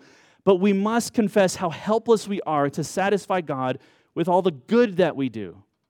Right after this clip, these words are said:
You see, if we only confess our sins, if we only confess the wrong things we do, right, the sins, the things that we c-, think about when we think of sins, the, the wrong, the attitudes, the actions, the impatience, the anger, we don't go far enough.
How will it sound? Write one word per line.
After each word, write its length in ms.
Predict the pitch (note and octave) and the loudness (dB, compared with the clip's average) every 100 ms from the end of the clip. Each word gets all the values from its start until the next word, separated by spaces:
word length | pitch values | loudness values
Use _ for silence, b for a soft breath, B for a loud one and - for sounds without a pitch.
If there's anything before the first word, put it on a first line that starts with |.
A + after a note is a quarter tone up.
| _ _ _ _ _ _ _ _ _ _ _ _ _ _ _ _ _ | _ _ _ _ _ _ _ _ _ _ _ _ _ _ _ _ _
You 120 | - G3 | -6 -4
see, 160 | B3+ | 0
if 80 | A3+ | 0
we 120 | A3 | 0
only 180 | B3 C4+ | 0 0
confess 480 | - A3+ - G3+ F#3 | 0 -2 0 0 0
our 80 | E3+ | -6
sins, 380 | - G#3+ G#3 | -4 -4 -4
if 100 | D#3+ | -4
we 100 | D#3 | -2
only 180 | G#3+ B3 | -2 -2
confess 380 | - G3 G3+ F3+ | -4 -2 0 0
the 140 | - | -2
wrong 400 | C#3+ D3+ F#3+ G#3+ | -4 -2 -2 -2
things 300 | G3+ G3+ G3 | -2 -4 -4
we 100 | E3 | -4
do, 300 | D3+ F3+ F#3 | -4 0 0
right, 200 | B2+ E3 | 2 0
the 80 | D#3+ | 0
sins, 640 | C3 - G3+ E3 A#2 G#2 - b b | -8 -6 -4 -2 -4 -10 -20 b b
the 100 | - | -10
things 240 | C3+ G3 F#3 | -4 -2 -2
that 80 | E3+ | -2
we 80 | |
c-, 180 | E3+ - | -6 -10
think 260 | - G3 F#3 | -6 -4 -2
about 280 | D#3 C#3+ C3+ | -2 -2 -4
when 100 | C#3+ | -4
we 120 | C#3 | -4
think 180 | F3+ D#3+ | -4 -8
of 100 | C3+ | -8
sins, 480 | - F3+ B2 G2+ - | -4 -4 -4 -6 -6
the, 160 | B2 - b | -6 -8 b
the 120 | - C3 | -6 -4
wrong, 640 | B2 D#3+ D#3+ B2 G#2+ G#2+ | 0 0 0 -2 -6 -8
the 180 | B2 C3+ | -4 -2
attitudes, 540 | D#3 D#3+ - B2+ G#2+ | -2 -4 -6 -10 -6
the 180 | - C3 | -6 -6
actions, 580 | D3+ F3 - - A#2 G#2+ | -6 -8 -8 -10 -10 -8
the 120 | B2 | -6
impatience, 640 | B2+ B2 F#3 D#3+ - A#2 G#2 | -6 -4 -2 -2 -4 -10 -8
the 160 | B2 | -6
anger, 420 | C3 D#3 C3+ G#2+ - _ _ _ _ _ _ _ _ | -2 -2 -4 -8 -12 _ _ _ _ _ _ _ _
we 140 | C3 | 0
don't 180 | D#3+ G3+ | 0 0
go 140 | G#3 G3 | -2 -2
far 260 | - F#3 | -2 -4
enough. 480 | F#3 G3+ B2 - _ | -4 -8 -10 -14 _